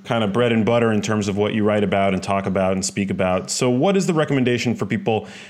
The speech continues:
I think we kind of touched on this earlier in the show, but just to, just to kind of bring it back, um, who's the kind of person that should be supplementing with vitamin C? Um, what are the best vitamin C containing foods? And, uh,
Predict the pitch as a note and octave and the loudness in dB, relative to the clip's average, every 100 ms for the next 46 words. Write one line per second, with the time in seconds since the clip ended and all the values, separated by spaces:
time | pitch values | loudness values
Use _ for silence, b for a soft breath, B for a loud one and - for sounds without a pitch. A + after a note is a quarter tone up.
0 | B - B2 E3 D3 - C#3 B2+ G2 A#2+ | B -6 -2 0 0 0 0 0 0 -2
1 | - A2+ G#2+ G2+ - - A2+ G#2+ G#2 G2 | 0 0 2 0 -2 0 2 2 2 2
2 | F#2 F#2+ F2+ F2+ F2 A2 - A2+ G2 - | 2 0 2 0 -2 -4 -2 -2 -2 -8
3 | A2 A2+ A2 G2+ F#2+ G2 F#2+ G2 F#2+ F#2 | -8 -6 -4 -2 0 0 0 0 0 -2
4 | - B B B - G#2+ G2+ G2 D3+ F#3 | -8 B B B -2 0 0 0 2 2
5 | F3 G#3+ F#3 C3+ C3+ B2+ B2+ A#2 A2 G#2 | 2 0 0 0 0 2 0 0 0 0
6 | A#2+ A2 A2+ A2+ A2 G#2 G#2 G#2 G#2 G2 | 0 0 0 2 0 0 2 2 2 0
7 | A2 G#2+ G#2 G2+ B B B G2 G2 G#2 | 0 0 0 -4 B B B 0 2 2
8 | C3 E3+ C#3 B2 A#2+ A#2 A#2+ A#2 A2+ A2 | 2 2 2 0 2 2 2 2 0 -2
9 | A2 A2 G#2 F#2+ - C3+ C3 B2 A#2 - | -2 -2 -2 -2 -2 0 2 0 -2 -6
10 | B B B B G2+ G2 G2 G2 F#2+ F2+ | B B B B -2 0 2 2 0 0
11 | E2+ | -2